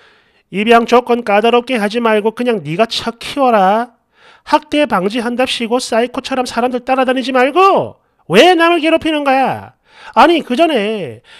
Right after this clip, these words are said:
애초에 지 고양이, 지 개도 아니면서 남들 괴롭히지 말고, 어? 아니, 지 고양이, 지 개도 아니면서 소유권 주장이나 하는 주제에 주둥이만 쳐 살았네.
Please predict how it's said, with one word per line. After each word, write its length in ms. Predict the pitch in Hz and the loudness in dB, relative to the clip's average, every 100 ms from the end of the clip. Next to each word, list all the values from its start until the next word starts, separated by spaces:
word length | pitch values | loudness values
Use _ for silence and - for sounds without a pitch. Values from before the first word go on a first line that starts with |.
| - 233 | -8 -4
애초에 440 | 277 - 359 330 | -2 0 0 0
지 300 | - - 349 | -2 0 2
고양이, 340 | 269 247 285 262 | 2 2 0 -4
지 240 | - 311 | -4 -4
개도 240 | 254 240 | -2 2
아니면서 800 | 262 247 269 285 302 247 262 240 156 | 2 2 -2 -2 0 0 2 0 0
남들 280 | 220 294 302 | -2 -2 -4
괴롭히지 400 | 294 311 285 294 | -4 -4 -4 -4
말고, 680 | 240 208 277 277 147 98 - _ _ - | -4 -2 -4 -4 -6 -8 -16 _ _ -4
어? 280 | 220 359 - _ _ _ - | -2 -4 -10 _ _ _ -4
아니, 360 | 196 262 110 _ _ _ - | -2 -2 -10 _ _ _ -8
지 260 | - 294 | -2 0
고양이, 420 | 339 233 254 285 277 | 2 4 4 0 -6
지 220 | - 254 | -10 -6
개도 240 | 190 285 | -4 0
아니면서 440 | 269 262 269 277 285 | 0 0 -4 -6 -8
소유권 480 | - 262 302 302 269 | -6 -6 -6 -8 -6
주장이나 420 | 262 277 277 247 | -4 -2 -4 -4
하는 200 | 262 247 | -6 -8
주제에 440 | 226 254 247 247 | -10 -8 -6 -6
주둥이만 540 | 240 160 233 294 285 285 | -8 -10 -8 -6 -6 -8
쳐 200 | - 240 | -12 -10
살았네. 500 | - 254 185 104 | -4 -4 -4 -10